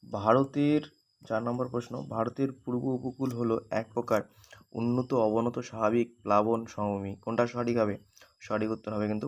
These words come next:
প্লাবন সমভূমি, ঠিক আছে? দেখো পরের প্রশ্ন কি আছে, আর এখানে কিন্তু সাতটি প্রশ্ন রয়েছে, ঠিক আছে? সাতটি প্রশ্নের জন্য কিন্তু সাত নম্বর দেওয়া রয়েছে।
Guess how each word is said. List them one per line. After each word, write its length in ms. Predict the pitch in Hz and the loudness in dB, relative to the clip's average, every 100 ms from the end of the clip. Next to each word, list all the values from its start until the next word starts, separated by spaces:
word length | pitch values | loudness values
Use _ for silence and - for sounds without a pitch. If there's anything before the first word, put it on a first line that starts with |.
| - | -2
প্লাবন 360 | 107 101 104 101 | 2 4 4 0
সমভূমি, 500 | - 98 95 92 95 - - | -4 -8 -6 -6 -8 -14 -8
ঠিক 160 | 127 | 0
আছে? 240 | 131 123 110 - - _ _ _ _ _ - | 2 0 -6 -12 -18 _ _ _ _ _ 0
দেখো 280 | 120 120 151 147 | 2 2 0 4
পরের 240 | 120 120 | 4 4
প্রশ্ন 260 | 123 120 - | 2 -4 -6
কি 100 | 120 117 | -2 0
আছে, 160 | 113 143 | 2 2
আর 100 | 123 | 2
এখানে 260 | 117 113 113 | 0 -2 -2
কিন্তু 200 | 113 113 | -2 -4
সাতটি 460 | - - 123 - 139 139 | -4 -4 -4 -6 -10 -6
প্রশ্ন 260 | 110 110 - | -6 -6 -8
রয়েছে, 300 | 104 104 104 | -2 -2 -2
ঠিক 140 | 113 127 | -6 -4
আছে? 180 | 120 - - _ _ _ - | -4 -6 -16 _ _ _ -6
সাতটি 360 | 113 110 - | -4 -4 -6
প্রশ্নের 400 | 131 120 113 120 110 | -10 -10 -8 -8 -4
জন্য 160 | 113 110 | -4 -4
কিন্তু 180 | 110 110 | -4 -6
সাত 260 | - 104 104 | -2 -2 0
নম্বর 300 | 104 104 120 | -2 -2 -2
দেওয়া 200 | 104 98 | 2 0
রয়েছে। 320 | 95 90 - | 0 -4 -8